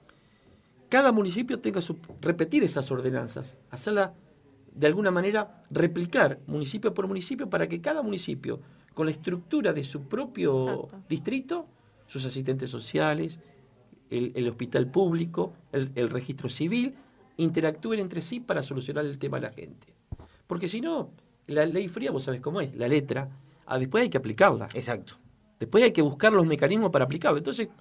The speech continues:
Speaker 1: el tipo de Antofagasta va a decir, "Identidad de origen biológica, ¿y quién se va a encargar de, de contener a, a un menor?". Por
Speaker 2: Claro.
Speaker 1: eso, ese es el futuro del progreso de esto, lo estamos enfocando,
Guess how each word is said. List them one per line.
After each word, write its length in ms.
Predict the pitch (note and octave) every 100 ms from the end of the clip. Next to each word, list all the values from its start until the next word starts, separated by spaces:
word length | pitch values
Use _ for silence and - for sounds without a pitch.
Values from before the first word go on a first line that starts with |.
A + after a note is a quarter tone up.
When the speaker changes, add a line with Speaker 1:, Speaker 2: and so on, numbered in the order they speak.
| - _
Speaker 1:
el 160 | A#3+ A#3
tipo 260 | D4 C4
de 80 | G3
Antofagasta 500 | F#3+ A3+ B3+ E4 A3
va 60 | F#3
a 20 |
decir, 280 | F3 G3+ F#3+ - _ _ _ -
"Identidad 480 | F#3 G#3 G#3 B3 C4+
de 100 | A#3
origen 360 | C4 B3+ F#3
biológica, 640 | G3 B3 C4 G#3 - G3 F#3+ - -
¿y 100 | G3+
quién 180 | E4
se 120 | - C4
va 60 |
a 40 | A3+
encargar 420 | G3+ F#3+ A#3+ A3
de, 240 | G3 E3+ - -
de 160 | D#3 E3
contener 460 | F3 F3 F3 A3 G#3+
a, 160 | F3+ F3+
a 120 | D#3+
un 160 | F#3+
menor?". 280 | G3 F#3 B3 A3 - - - - _ _ _
Por 100 | C#3+
Speaker 2:
Claro. 60 | G#3
Speaker 1:
eso, 140 | - - _ -
ese 260 | C#4+ C#4+ D4
es 180 | - - _ -
el 140 | E3+ E3
futuro 580 | F3+ F3 G#3+ D3+ C3+ - - -
del 200 | - D#3
progreso 340 | D#3 F#3 A3 A3+
de 60 |
esto, 120 | B3+ G#3
lo 80 |
estamos 340 | E3 G#3 G3 E3+
enfocando, 640 | C#3 D3 A3 A#3 A3+